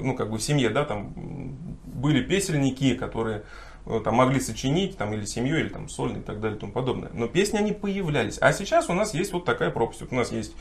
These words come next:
пожалуйста, у нас есть фонды, мы тут можем брать, находить репертуар, но эти фонды закончатся когда-то.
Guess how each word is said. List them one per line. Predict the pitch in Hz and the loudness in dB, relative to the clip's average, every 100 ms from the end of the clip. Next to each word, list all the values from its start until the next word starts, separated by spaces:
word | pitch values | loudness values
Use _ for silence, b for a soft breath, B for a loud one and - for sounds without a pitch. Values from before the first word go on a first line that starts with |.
| B B | B B
пожалуйста, | - 117 110 - | 2 4 4 2
у | |
нас | 101 - | -6 -6
есть | 92 | -8
фонды, | - 156 170 165 | 2 4 4 2
мы | 147 104 104 | -2 -2 -6
тут | 104 107 | -8 -6
можем | 107 107 110 | -4 -4 -2
брать, | 135 156 156 - | 4 8 8 6
находить | - - 101 101 | -6 -6 -6 -6
репертуар, | - 101 - - 147 156 | -6 -6 -8 -2 2 2
но | 123 | 2
эти | 123 120 | -4 -4
фонды | - 113 | -6 -4
закончатся | 117 165 - 143 - | -4 -4 -2 -6 -8
когда-то. | - 147 113 | -6 -6 -6